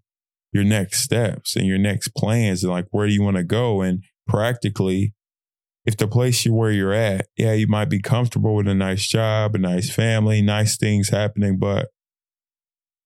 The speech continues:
that thing that you always wanted to do, like, I think I secretly always wanted to be a YouTuber online or a presence like that. I secretly always wanted to do that. And obviously you be smart and you dial it in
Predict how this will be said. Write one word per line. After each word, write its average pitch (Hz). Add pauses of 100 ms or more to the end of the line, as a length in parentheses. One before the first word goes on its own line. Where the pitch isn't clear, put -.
that 139
thing 170
that 123
you 107
always 110
wanted 104
to 98
do, 117 (100)
like, 143
I 190
think 220
I 190
secretly 135
always 113
wanted 107
to 110
be 98
a 92
YouTuber 98 (480)
online 98
or 90
a 85
presence 101
like 92
that. 90
I 101
secretly 107
always 101
wanted 92
to -
do 107
that. 92
And 92 (360)
obviously 113
you 107
be 104
smart 101
and 104
you 98
dial 98
it 90
in 101